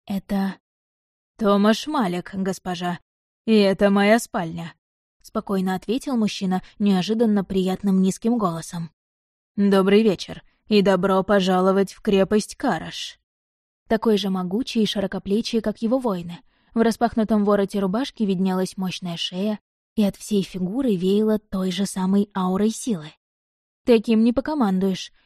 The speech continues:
и вряд ли на него подействуют женские штучки, которые Лания когда-то пыталась применить к совсем другому мужчине.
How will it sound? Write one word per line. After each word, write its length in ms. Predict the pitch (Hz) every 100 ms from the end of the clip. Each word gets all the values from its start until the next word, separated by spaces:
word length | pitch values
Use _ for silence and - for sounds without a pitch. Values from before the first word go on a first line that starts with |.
| _
и 100 | 226
вряд 300 | 214 196 -
ли 80 |
на 60 | 190
него 300 | 185 180 214
подействуют 600 | 247 190 196 - 202 190
женские 400 | 196 185 - 185
штучки, 460 | - 233 - - - - -
которые 480 | 214 208 202 190
Лания 360 | 185 220 285 220
когда-то 400 | 208 185 190 185
пыталась 440 | 196 196 185 185
применить 500 | - 185 185 196 226 - -
к 60 |
совсем 420 | - 226 - 214
другому 400 | 220 277 294 190
мужчине. 560 | 170 170 - 170 165 -